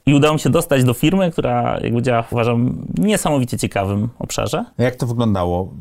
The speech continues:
Speaker 2: Po prostu złożyłeś aplikację? Z-, gdzie znalazłeś to ogłoszenie?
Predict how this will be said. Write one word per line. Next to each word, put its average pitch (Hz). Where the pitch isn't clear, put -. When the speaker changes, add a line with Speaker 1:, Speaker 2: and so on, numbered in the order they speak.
Speaker 2:
Po 117
prostu 120
złożyłeś 107
aplikację? 127
Z-, 120
gdzie 113
znalazłeś 143
to 147
ogłoszenie? 104